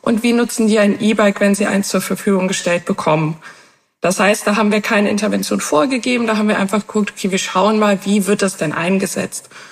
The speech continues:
Und dann haben wir uns den Vergleich angeschaut und haben eben damals schon recht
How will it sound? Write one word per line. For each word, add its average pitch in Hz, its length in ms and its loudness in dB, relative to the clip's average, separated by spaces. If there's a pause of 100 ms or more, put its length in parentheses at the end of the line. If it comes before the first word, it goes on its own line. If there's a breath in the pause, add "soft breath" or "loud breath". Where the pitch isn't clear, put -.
(480 loud breath)
Und 196 120 0
dann 220 200 2
haben 254 140 0
wir 262 180 0
uns 240 340 -2
den 208 180 0
Vergleich 202 640 -2
angeschaut 311 760 -2 (180)
und 214 140 2
haben 220 260 2
eben 214 260 0
damals 220 420 0
schon 233 340 0
recht - 600 -4